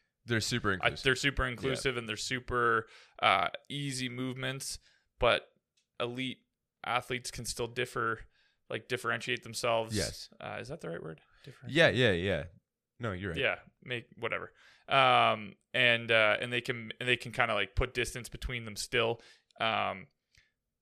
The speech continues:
Speaker 2: it's just that, you know, kind of your everyday class athlete that is a little bit more competitive, um,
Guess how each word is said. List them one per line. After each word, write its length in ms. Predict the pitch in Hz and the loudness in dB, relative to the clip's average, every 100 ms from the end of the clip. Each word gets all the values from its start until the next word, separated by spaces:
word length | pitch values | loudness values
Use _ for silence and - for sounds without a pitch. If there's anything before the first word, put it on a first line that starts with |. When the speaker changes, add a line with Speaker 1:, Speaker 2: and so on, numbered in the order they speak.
| _ - | _ 0
Speaker 2:
it's 220 | 127 - | 0 2
just 240 | 139 - | -2 0
that, 460 | 127 113 107 101 - _ - | 6 8 8 6 2 _ -6
you 140 | 123 | -2
know, 140 | 104 - | -2 -2
kind 240 | 113 107 | -4 -2
of 260 | 98 - - _ _ _ _ | -2 -4 -20 _ _ _ _
your 360 | 113 107 104 104 | -2 0 2 4
everyday 560 | 123 113 113 110 107 104 | 6 6 4 4 4 4
class 480 | - 107 95 - - | 2 -2 -2 -2 -2
athlete 640 | 104 101 - 104 101 - | 0 -2 -4 -6 -6 -4
that 220 | 104 98 - | -4 -4 -6
is 320 | 110 - - _ _ - | -8 -10 -12 _ _ -6
a 80 | |
little 200 | 131 127 | -2 -2
bit 100 | 113 113 | -2 -2
more 160 | 110 | -4
competitive, 680 | - 110 113 104 101 95 - _ _ _ - | -4 -4 -2 0 -2 -4 -10 _ _ _ -10
um, 460 | 110 101 98 92 | -6 -4 -6 -10